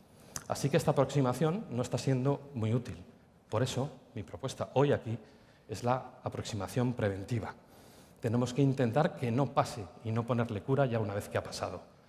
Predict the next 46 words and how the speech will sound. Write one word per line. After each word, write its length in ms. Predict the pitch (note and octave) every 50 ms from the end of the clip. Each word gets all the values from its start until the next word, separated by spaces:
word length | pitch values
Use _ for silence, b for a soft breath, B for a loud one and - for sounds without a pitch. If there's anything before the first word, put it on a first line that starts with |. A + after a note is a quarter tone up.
| b b b b b
Y 100 | - A#2+
para 200 | - G#2+ F#2+ -
que 100 | - G#2+
no 280 | G#2 B2+ C3+ C3+ C3+ - -
haya 260 | D3 C#3+ B2 A#2+ A#2
más 140 | B2 B2 -
pseudoterapias, 640 | - C3 C3 C3 C#3 C#3 D3 D3+ D3+ F3 F3 F#3 -
lo 180 | A#2 G#2 A2
más 200 | A#2 C3+ C#3 - D#3+
obvio 200 | D#3 D3+ D3+ D3
que 60 | B2
se 120 | A#2 -
me 100 | D#3 D3
ocurre 320 | C#3+ C#3+ C#3 - C#3 C#3+ C#3+ B B B B B B B
es 140 | B B2+ A2
la 80 | C#3+
legislación. 640 | B2 A#2+ A#2+ - A2+ G2+ - F2+ F2 - B2 A2 F#2+ - - - - - - - _ _ - _ _ - _ - - _ _ _ _ - -
A 100 | - D3+
ver, 380 | D#3+ D3+ A2+ F#2 - - - -
vamos 260 | D3 D3 C3+ A#2+ -
a 60 | - F#2
ver. 100 | F2 F2+ - - - - - - - - _ _ _ - _ _ _ - _ _ _ _ _ - - - -
¿Cómo 160 | F3+ F#3 F#3+
es 60 | F3+
posible 420 | F#3 E3+ D3 - D#3 C3+ B2 A#2 -
que 160 | - B2 C3
hoy, 220 | C#3 E3 G#3+ A3
siglo 260 | - - D3 C3 B2+
veintiuno, 520 | A#2+ A#2 A#2 A2+ - A#2+ B2+ C#3+ F3 A3 A#3 - - - - - - - - - -
en 160 | B2 B2 A#2
prime 240 | - C3+ C3+ D3+ D3+
time, 300 | D3 D3+ B2+ A2 A2+ A#2 -
en 80 | A2
televisiones 600 | G#2+ A#2+ A2 A#2+ G#2+ - - D3+ C3+ A#2+ A2+ G2+ - - - - -
públicas 400 | C3+ C3+ C3 A#2+ A#2 B2 - -
o 60 | A2
privadas, 480 | - G#2+ A2 A#2 A#2+ B2+ - F3+ - - B B B B B B
esté 220 | B - - D#3+ C#3+
cualquiera 320 | D3+ D3 C#3 - A#2+ A2
de 60 | A#2
estas 220 | A2+ A2+ B2 A2+ -
personas, 440 | - A#2 - - A2 F#2+ F#2 -
que 80 | - -
no 100 | G#2+ A2+
son 140 | - C#3+ C3
científicos, 640 | - C3 A2+ F#2 - F#2+ - - G2 - - -